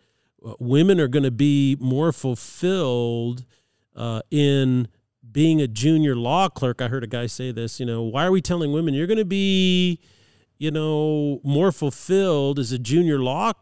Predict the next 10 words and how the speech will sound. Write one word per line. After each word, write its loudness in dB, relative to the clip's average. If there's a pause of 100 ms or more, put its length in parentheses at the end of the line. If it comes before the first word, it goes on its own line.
clerk, -4 (420)
you -4
know, -4
writing 0
s-, -6
briefs -2 (260)
than 6
you 8
would 2
by -4